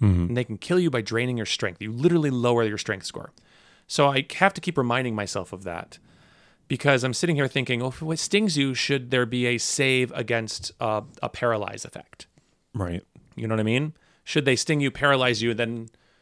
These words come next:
Speaker 2: as a D M, what you would do is you would then have it move on to another target to try to take down a bunch of people before doing things.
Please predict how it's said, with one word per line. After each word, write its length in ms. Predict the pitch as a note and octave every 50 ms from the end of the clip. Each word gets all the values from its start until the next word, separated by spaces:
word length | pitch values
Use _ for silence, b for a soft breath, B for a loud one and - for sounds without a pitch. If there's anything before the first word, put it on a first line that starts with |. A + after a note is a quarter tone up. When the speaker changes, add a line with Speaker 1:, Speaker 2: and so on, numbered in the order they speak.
| _ _ _ _ _ _ _ _ _ _ _ -
Speaker 2:
as 120 | D3 C#3 C3
a 40 | C3+
D 220 | A2+ D#3+ D#3+ E3+
M, 340 | F3+ F3+ D#3+ C#3+ C3 C3+ C#3+
what 160 | C3 C3 -
you 80 | C3 B2
would 100 | A#2+ G#2+
do 160 | G#2+ A2 G#2+
is 160 | G#2+ G2+ F#2+ G#2
you 60 | G2+
would 120 | G#2 G#2 G2+
then 280 | G#2 G2 G2 G2 - - _ _ -
have 200 | - B2 A#2 A2
it 80 | B2+
move 160 | A#2+ A#2 A2 G#2+
on 120 | G#2 G#2+
to 80 | G2+ G#2+
another 220 | G2+ G#2 F#2 F#2
target 460 | F2 - A#2 A2 A2 F#2+ F#2 - - -
to 120 | - -
try 180 | - - G2+ F#2
to 140 | F2+ F#2 - - _ _ _ -
take 220 | - - G#2+ G2+
down 220 | - G#2+ G2+ F#2+ F2
a 40 |
bunch 280 | F#2 - C3+ D3 C#3+ -
of 100 | G#2 -
people 360 | - G2+ - - - G2 -
before 400 | F#2+ - F#2 - - F#2+ F2+ F2 F#2+
doing 240 | - - G1+ -
things. 340 | - - - - G2+ - -